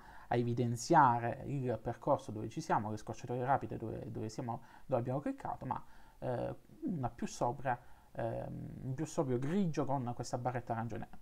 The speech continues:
davvero molto elegante. L'altra novità riguarda il tema di, eh, Gnome Shell, che adesso per impostazione predefinita è quello scuro.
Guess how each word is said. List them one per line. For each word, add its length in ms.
davvero 440
molto 300
elegante. 640
L'altra 300
novità 480
riguarda 600
il 220
tema 360
di, 260
eh, 420
Gnome 320
Shell, 480
che 240
adesso 400
per 120
impostazione 560
predefinita 720
è 100
quello 220
scuro. 380